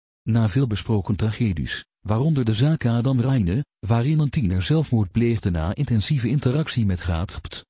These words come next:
heeft OpenAI de veiligheidsmaatregelen nagescherpt. Gaatgept vijf introduceerde een toezichtlaag, een niet-conversationeel model dat alle gebruikersprompts controleert op risicosignalen,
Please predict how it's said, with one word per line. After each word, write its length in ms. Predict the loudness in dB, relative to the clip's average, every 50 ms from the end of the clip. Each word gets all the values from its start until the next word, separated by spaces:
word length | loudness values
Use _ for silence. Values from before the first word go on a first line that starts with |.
| _ _
heeft 320 | _ -2 0 0 0 2 0
OpenAI 400 | 0 2 2 0 0 0 2 0
de 80 | 0
veiligheidsmaatregelen 1040 | 0 2 2 2 2 2 2 2 0 2 2 2 2 2 0 0 -2 -2 -2 -2 0
nagescherpt. 680 | 0 0 0 0 -2 -2 -2 -4 -4 -4 -6 -10 -14 -16 _ _ _ _ _ _ _ -8
Gaatgept 420 | -4 -2 -2 -2 -2 -4 -8 -4 -2
vijf 260 | 0 0 0 0 -2
introduceerde 720 | 0 0 0 2 2 0 0 0 0 0 0 0 2 2
een 140 | 0 0 0
toezichtlaag, 840 | 0 0 0 0 2 0 0 0 -2 -2 -2 -2 -2 -4 -6 -12 -20 _ _ _
een 160 | 0 2 2
niet-conversationeel 1120 | 2 0 0 0 0 0 0 0 0 0 2 0 0 0 0 0 2 2 4 4 4 4 4
model 360 | 2 2 2 2 0 2 2
dat 180 | 0 -2 -2
alle 200 | -2 0 0 2
gebruikersprompts 920 | 2 0 0 0 0 0 0 0 0 -2 -4 -2 -2 0 0 0 -2 -4
controleert 540 | -2 -2 -2 0 0 0 0 2 0 0 0
op 100 | -2 -2
risicosignalen, 1040 | 0 -2 0 -2 -4 -2 -2 -2 -2 0 0 0 0 0 0 -2 -4 -6 -8 -10